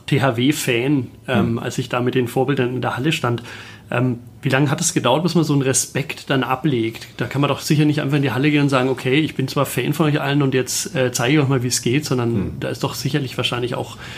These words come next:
Speaker 1: ja, große Zurückhaltung dann am Anfang mit dabei, oder? Oder war das bei dir nicht so?
Speaker 2: Doch, also Zurück-, Zurückhaltung ist auf jeden Fall, ähm, da gewesen. Das ist, ähm,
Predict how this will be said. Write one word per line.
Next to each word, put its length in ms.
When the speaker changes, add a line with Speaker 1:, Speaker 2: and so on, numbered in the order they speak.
Speaker 1:
ja, 260
große 420
Zurückhaltung 680
dann 160
am 100
Anfang 500
mit 180
dabei, 400
oder? 380
Oder 180
war 60
das 100
bei 100
dir 120
nicht 180
so? 200
Speaker 2:
Doch, 500
also 340
Zurück-, 480
Zurückhaltung 580
ist 100
auf 140
jeden 160
Fall, 720
ähm, 600
da 180
gewesen. 500
Das 180
ist, 540
ähm, 680